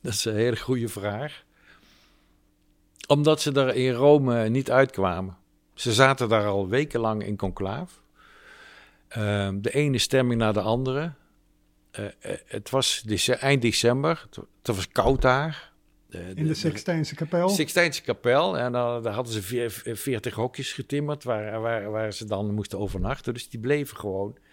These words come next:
Speaker 1: in die ruimte.
Speaker 2: Ze zaten bijna opgesloten tot er een besluit was,
Speaker 1: Ja,
Speaker 2: of letterlijk.
Speaker 1: precies. Echt,
Speaker 2: Ja.
Speaker 1: ja.
Speaker 2: Ja.
Speaker 1: Omdat het te lang duurde,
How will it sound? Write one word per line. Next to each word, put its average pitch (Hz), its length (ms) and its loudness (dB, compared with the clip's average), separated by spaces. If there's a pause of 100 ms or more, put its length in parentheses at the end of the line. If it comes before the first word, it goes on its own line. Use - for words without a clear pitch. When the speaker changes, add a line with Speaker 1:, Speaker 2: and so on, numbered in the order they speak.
(320)
Speaker 1:
in 135 140 -4
die 110 180 -4
ruimte. 120 580 -6 (760)
Speaker 2:
Ze 160 200 -4
zaten 165 440 2
bijna 170 300 4
opgesloten 180 680 0
tot 180 200 -4
er 180 60 -4
een 180 100 -4
besluit 135 380 -4
was, 131 140 -4
Speaker 1:
Ja, 113 120 6
Speaker 2:
of 113 60 0
letterlijk. 170 400 2
Speaker 1:
precies. - 200 -8
Echt, 151 440 -2
Speaker 2:
Ja. 123 280 2
Speaker 1:
ja. 160 60 -4
Speaker 2:
Ja. 139 60 -6 (120)
Speaker 1:
Omdat 127 300 2
het 117 120 -2
te 127 80 2
lang 123 280 2
duurde, 107 560 4